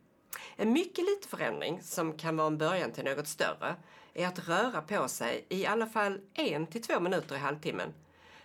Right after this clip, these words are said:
Då påverkas blodsocker och blodfetter positivt. Sverige är ett av världens mest stillasittande folk och det är direkt skadligt. Så Martine, hur vill du börja prata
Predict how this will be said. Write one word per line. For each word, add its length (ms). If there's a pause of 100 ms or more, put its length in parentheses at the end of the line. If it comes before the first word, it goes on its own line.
(100)
Då 160
påverkas 920
blodsocker 800
och 140
blodfetter 600
positivt. 760 (720)
Sverige 640
är 80
ett 200
av 160
världens 480
mest 280
stillasittande 760
folk 300 (320)
och 220
det 380
är 40
direkt 680
skadligt. 680 (480)
Så 160
Martine, 760 (380)
hur 140
vill 280
du 220
börja 220
prata 720